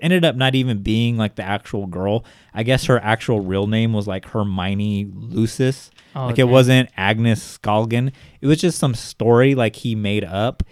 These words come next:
Speaker 1: And, like, when you put
Speaker 2: Creepier. That's even creepier. God damn.
Speaker 1: that he made, and it was, like, kind of like a metaphoric, um,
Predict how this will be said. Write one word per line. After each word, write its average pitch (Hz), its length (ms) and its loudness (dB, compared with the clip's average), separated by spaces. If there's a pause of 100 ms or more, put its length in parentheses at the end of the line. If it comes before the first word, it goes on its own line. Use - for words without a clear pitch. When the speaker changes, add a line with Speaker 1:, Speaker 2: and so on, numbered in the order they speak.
(280)
Speaker 1:
And, 120 100 0
like, 113 160 0
when 123 120 2
you 202 120 6
put 240 120 6
Speaker 2:
Creepier. 120 400 2
That's 196 260 -2
even 262 220 0
creepier. 175 680 2
God 151 540 -8
damn. 247 380 -6 (300)
Speaker 1:
that 147 180 2
he 147 160 0
made, 147 600 4
and 139 140 0
it 143 40 4
was, 139 140 4
like, 127 220 2
kind 139 280 0
of 139 120 0
like 117 240 2
a 104 140 -4
metaphoric, 113 1040 0
um, 101 640 -2